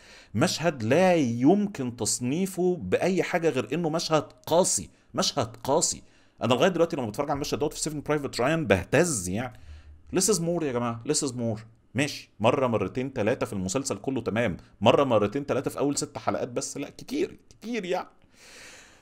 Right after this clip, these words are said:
ده تحفظي على موضوع المسلسل بتاع زي الشمس، وأتمنى إن الموضوع ده ما يضايقش حد مني، وأتمنى إنه ما يتفسرش على إني بعيب على الأداء. الأداء ممتاز وجيد وكل حاجة أكتر من اللازم، والكت-، والت-،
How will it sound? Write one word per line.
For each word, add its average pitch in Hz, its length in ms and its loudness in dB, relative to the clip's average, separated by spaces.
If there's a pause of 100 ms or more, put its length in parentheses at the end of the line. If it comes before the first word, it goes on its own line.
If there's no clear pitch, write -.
(360)
ده 175 140 10
تحفظي 156 540 4
على 110 160 6
موضوع 104 560 4
المسلسل 87 840 -2
بتاع 82 800 4
زي 107 240 2
الشمس، 143 480 -2
وأتمنى 113 680 0
إن 95 100 -2
الموضوع 87 320 0
ده 98 120 2
ما 90 140 0
يضايقش 87 420 0
حد 92 280 -4
مني، 156 360 -2
وأتمنى 110 680 0
إنه 95 120 -2
ما 87 160 -2
يتفسرش - 720 0
على 98 180 4
إني 98 120 0
بعيب 113 500 2
على 78 220 2
الأداء. 82 560 0
الأداء 92 340 0
ممتاز 107 380 -2
وجيد 107 260 2
وكل 113 240 -4
حاجة - 280 0
أكتر 113 240 -2
من 87 120 -2
اللازم، 165 400 2
والكت-، 104 800 0
والت-، 101 340 0